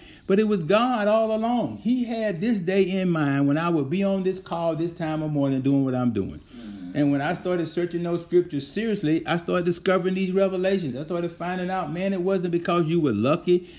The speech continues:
Speaker 1: It wasn't because you looked so good. It wasn't because you dressed so well. It wasn't because you worked so hard. Had nothing to do with it. It was all about the finished work of Jesus Christ on that cross,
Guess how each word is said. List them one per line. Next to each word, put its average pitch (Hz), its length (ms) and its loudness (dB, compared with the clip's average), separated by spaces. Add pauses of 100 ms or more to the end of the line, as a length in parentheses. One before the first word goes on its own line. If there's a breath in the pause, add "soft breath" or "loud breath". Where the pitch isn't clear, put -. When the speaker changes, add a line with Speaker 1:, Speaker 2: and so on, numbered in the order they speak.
Speaker 1:
It 175 80 2
wasn't 190 340 0
because 180 400 -4
you 175 140 -2
looked 165 260 0
so 165 240 -2
good. 156 360 2
It 143 80 0
wasn't 185 240 0
because 175 360 2
you 170 120 0
dressed 147 360 2
so 156 140 2
well. 151 240 2
It 151 80 -2
wasn't 196 280 0
because 175 380 -4
you 170 160 -2
worked 160 360 -4
so 165 200 -4
hard. 156 380 -2 (280 loud breath)
Had 190 240 2
nothing 202 280 4
to 196 100 2
do 208 200 2
with 156 280 4
it. - 220 -12
It 165 120 0
was 165 260 -2
all 196 420 2
about 175 400 -4
the 135 80 -6
finished 202 540 -4
work 180 260 -2
of 165 140 2
Jesus 160 360 0
Christ 156 400 -2
on 185 340 2
that 180 280 -4 (420)
cross, 127 460 2